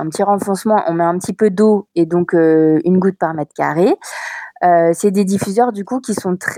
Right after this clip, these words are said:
enfin, qui vont pas humidifier l'air et qui ont une, une capacité de diffusion qui est pas énorme. Après, tout dépend de la taille de votre pièce. Donc, c'est ça qu'il faut prendre en considération, c'est la taille de la pièce dans laquelle vous allez diffuser.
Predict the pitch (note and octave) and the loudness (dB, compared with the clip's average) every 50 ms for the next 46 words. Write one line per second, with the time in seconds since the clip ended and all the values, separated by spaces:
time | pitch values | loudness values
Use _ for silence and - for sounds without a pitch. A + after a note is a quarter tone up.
0 | - - - G3+ F3+ E3+ E3 E3+ - - F3 F3 F3 E3+ - A3+ A3+ A3+ - - | -8 -4 -2 0 0 0 -2 -4 -8 -6 -4 -4 -4 0 2 2 2 2 0 -2
1 | A3 A3 A3 A3 G#3+ F#3+ G3+ G3+ - - - - A3 G#3 G3 F#3+ F#3+ F#3+ G3+ A3+ | -2 0 0 0 0 0 -2 -4 -4 -4 -6 -4 -2 -2 0 2 2 4 4 6
2 | C4 C#4 C4+ - - G3 F#3 - - G#3 G3+ G3+ G3 F#3+ F#3 F3+ F3 F3 E3+ E3+ | 4 4 2 0 0 -2 -2 -2 -2 0 2 2 4 4 4 4 4 4 4 4
3 | E3 E3+ E3+ E3+ - F3 - F3+ F3 F3+ - - - G3 F3+ F3 F#3 F3+ - F#3+ | 4 2 2 0 0 0 0 0 -2 -2 -4 -4 -2 -2 -2 -2 -4 -4 -2 -2
4 | F#3+ G#3+ A#3+ A3+ A3 G3 - - G3+ G#3 G#3+ G#3+ G#3+ G#3 - _ F3 F3+ F3+ F3 | 0 0 0 0 0 -2 0 0 2 2 4 2 2 0 -2 _ -2 0 0 0
5 | E3 E3 D#3 D#3+ A3+ D4+ F4 C#4+ F3 D#3+ - _ _ - - - - - - _ | 0 2 2 2 2 2 0 0 -2 -2 -6 _ _ -20 -20 -20 -20 -20 -8 _
6 | - A3 - B3+ B3 A#3+ A#3 G#3 G3+ F#3+ - G#3+ G#3 F3+ D#3 D3+ - _ G#3+ G#3 | -6 -4 -2 -4 -4 -2 0 0 0 0 0 0 0 0 -2 -4 -2 _ 0 2
7 | G#3+ A3 G3 F#3 E3 D#3+ D#3+ D#3 - - D#3 D#3 - - - G3+ B3 C4 - - | 2 0 0 -2 -2 -2 -2 -4 -2 -4 -6 -6 -4 -2 0 0 0 0 -4 -8
8 | _ E3+ E3 D3+ - E3+ - A3 A#3 - - G3+ - F#3+ F3 E3 - - G#3+ G3 | _ -8 -6 -4 -4 -2 -2 -2 -2 -2 -6 -8 -6 -6 -6 -6 -4 -4 -2 -2
9 | F#3 E3+ E3+ - F3 F3 - F3 E3+ E3 D#3+ D#3+ D#3+ - A3 A3+ - A3 F3 E3 | -2 -2 -2 -4 -6 -6 -4 -2 0 0 0 0 -2 -4 -6 -4 -2 0 0 0
10 | D#3 - - A3 B3 C#4 G#3+ G#3 F3+ E3 D#3 - - F#3 F3+ F3+ F3 D#3 D3+ D3+ | 0 0 0 0 0 0 0 0 0 0 0 -2 -4 -4 -2 -2 0 -2 -2 -2
11 | - F3+ F3 E3+ E3 E3 E3 D3+ D#3 D3+ D3+ E3+ F3 - - - E3 F3+ A3+ | -4 -8 -8 -8 -4 -4 -2 0 0 -2 -2 -2 -4 -6 -6 -2 0 0 0